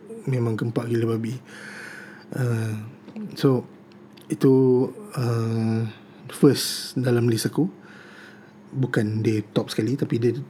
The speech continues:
dalam list ni dia nama yang pertama disebut lah. So, nama yang kedua aku nak sebut dalam teknologi best five,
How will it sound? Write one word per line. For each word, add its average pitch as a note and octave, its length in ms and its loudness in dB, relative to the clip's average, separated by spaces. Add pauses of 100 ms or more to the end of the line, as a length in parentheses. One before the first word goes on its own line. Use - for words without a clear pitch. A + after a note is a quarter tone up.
dalam A2+ 240 0
list A#2+ 240 0
ni C#3 80 4
dia A2+ 400 2 (800)
nama A#2 240 0
yang A2+ 160 -2
pertama A#2 240 0
disebut A2+ 320 -2
lah. D3 100 -4 (680)
So, B2 160 0
nama D3 160 4
yang C#3+ 160 4
kedua D3 480 6
aku - 80 0
nak A#2+ 160 -2
sebut B2 240 -2 (560)
dalam A2+ 560 2 (500)
teknologi A#2+ 800 2
best A#2 320 0
five, A2 320 0